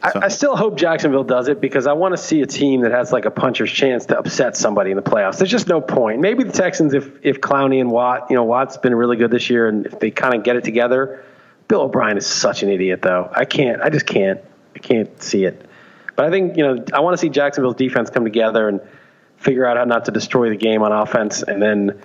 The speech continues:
Speaker 2: <laughs> How
Speaker 1: be
Speaker 2: not
Speaker 1: a
Speaker 2: to destroy
Speaker 1: dangerous
Speaker 2: the
Speaker 1: team.
Speaker 2: game. Nice, well played.
Speaker 1: Well, no, well, I mean, you know, 'cause you, you wanna, you wanna see wild card games where, like, well, look out, like, Jacksonville looks like itself again, and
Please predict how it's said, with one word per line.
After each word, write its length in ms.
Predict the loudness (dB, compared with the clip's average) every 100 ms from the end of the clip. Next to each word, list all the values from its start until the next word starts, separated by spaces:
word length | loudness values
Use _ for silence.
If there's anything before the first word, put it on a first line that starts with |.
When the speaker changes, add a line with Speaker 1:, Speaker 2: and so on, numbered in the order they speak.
| -18
Speaker 2:
<laughs> 440 | -8 -8 -8 -20
How 200 | -8 -4
Speaker 1:
be 140 | 0 2
Speaker 2:
not 40 | 2
Speaker 1:
a 40 |
Speaker 2:
to 60 | 2
destroy 100 | 2
Speaker 1:
dangerous 340 | 2 2 0
Speaker 2:
the 60 | 0
Speaker 1:
team. 120 | 0 -2
Speaker 2:
game. 180 | -6 -6
Nice, 240 | -6 -4 -6
well 100 | -6
played. 320 | -4 -6 -6 -2
Speaker 1:
Well, 80 | 0
no, 140 | 0 -2 -12 -2
well, 180 | 0 2
I 40 |
mean, 200 | 0 0
you 60 | 0
know, 100 | 0
'cause 180 | 0 0
you, 100 | -2
you 180 | 0 0
wanna, 460 | 2 0 -2 -6 -14 _ _ _ _
you 120 | -2
wanna 180 | 0 0
see 120 | 0
wild 260 | 0 2 2
card 140 | 0
games 220 | 0 0 2
where, 80 |
like, 240 | 0 -2 -4
well, 160 | -2
look 160 | 0 0
out, 260 | 0 0 0
like, 300 | -2 -4 -2
Jacksonville 500 | -2 0 2 2 2
looks 200 | 0 0
like 100 | 0
itself 400 | 0 0 0 0
again, 300 | 0 0 0
and 260 | -2 -4